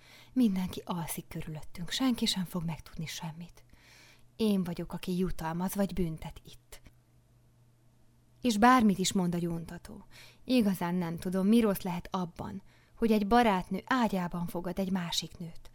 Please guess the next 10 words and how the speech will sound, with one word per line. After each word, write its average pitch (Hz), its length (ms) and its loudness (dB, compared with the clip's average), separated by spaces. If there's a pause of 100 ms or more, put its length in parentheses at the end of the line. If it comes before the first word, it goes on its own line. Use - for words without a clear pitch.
(260)
akit 220 340 -2
rossz 202 240 -2
számok 175 320 -4
gyötörnek, 175 720 -10 (360)
és 240 180 0
aki 226 220 2
a 208 60 6
hideg 240 320 2
ellenére 190 480 0
idefutott, - 800 -8